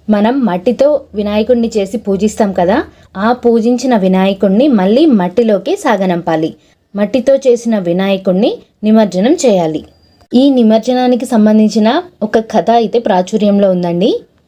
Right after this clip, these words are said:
ఒకప్పుడు గంగాదేవి విఘ్నేశ్వరుని గురించి తపస్సు చేసిందట. "నాయనా, నిన్ను ఎప్పుడు పార్వతీ కుమారుడు, పార్వతీ పుత్రుడు అనే అంటున్నారు కదా, నువ్వు నాకు కూడా పుత్రుడిగా ఉంటావా?" అని అడిగిందట. అప్పుడు గణేశుడు,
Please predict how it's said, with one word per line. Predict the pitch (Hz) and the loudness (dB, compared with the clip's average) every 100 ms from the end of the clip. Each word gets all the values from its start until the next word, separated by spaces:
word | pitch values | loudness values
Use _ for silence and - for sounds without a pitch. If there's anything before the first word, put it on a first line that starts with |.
| _ _ _ - | _ _ _ -8
ఒకప్పుడు | 214 226 214 269 277 320 226 | -2 0 0 0 0 -2 -4
గంగాదేవి | 190 226 240 202 190 339 | 0 0 2 0 -2 -4
విఘ్నేశ్వరుని | 247 190 226 302 302 269 254 226 | -2 0 2 2 0 -2 0 -2
గురించి | 190 196 190 349 | -2 -2 -2 -2
తపస్సు | 214 196 240 277 | -2 -2 -2 0
చేసిందట. | 233 202 202 175 151 160 - _ _ _ - | -2 -2 -2 -2 -2 -4 -8 _ _ _ -2
"నాయనా, | 208 208 220 220 311 320 | 0 2 2 2 0 0
నిన్ను | 226 254 | 0 2
ఎప్పుడు | 240 202 202 202 240 480 - _ - | 2 0 0 2 0 -2 -12 _ -6
పార్వతీ | 196 220 285 285 311 | -4 0 0 0 -2
కుమారుడు, | 311 226 214 202 196 220 | 0 2 2 2 2 2
పార్వతీ | 220 190 202 214 254 | 0 0 0 0 -2
పుత్రుడు | 226 220 208 208 226 - | -2 -2 0 2 0 0
అనే | 185 240 | 0 2
అంటున్నారు | 214 185 202 196 180 | 0 0 0 0 0
కదా, | 180 160 233 | 0 0 -2
నువ్వు | 240 - _ - 233 | -4 -10 _ -4 0
నాకు | 294 202 190 233 | 0 0 -2 -2
కూడా | 233 247 277 | 0 0 0
పుత్రుడిగా | 277 190 233 233 233 240 233 | -4 -4 0 2 2 2 0
ఉంటావా?" | 196 190 208 202 | -2 -2 0 0
అని | 208 175 233 330 | -4 -2 0 2
అడిగిందట. | 202 202 185 165 165 120 - _ _ _ _ _ _ _ _ 214 | 0 0 0 -2 -4 -10 -14 _ _ _ _ _ _ _ _ -6
అప్పుడు | 214 240 294 220 | 0 0 0 -4
గణేశుడు, | 208 185 220 226 202 339 | -2 0 0 0 0 0